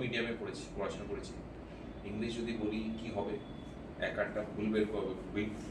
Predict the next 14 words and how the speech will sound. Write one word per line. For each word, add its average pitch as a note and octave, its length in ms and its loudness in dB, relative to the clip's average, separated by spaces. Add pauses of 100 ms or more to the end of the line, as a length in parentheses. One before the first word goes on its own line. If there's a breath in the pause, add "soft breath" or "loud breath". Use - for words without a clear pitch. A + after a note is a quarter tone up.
(140)
মানে G2 140 2 (120)
ভুল - 140 10 (160)
শব্দ - 200 8 (200)
বলে G#2+ 200 10
দেবো, G#2 140 8 (1000)
গ্রামাটিক্যাল G#2+ 540 10
মিস্টেকস B2 400 4
করে G2 200 4
দেবো, F#2 140 4 (840)
ইংলিশের B2+ 360 4
জায়গায় A2+ 260 8 (380)
বাংলা D3+ 280 12
বলে B2+ 200 12
দেবো, G#2 140 8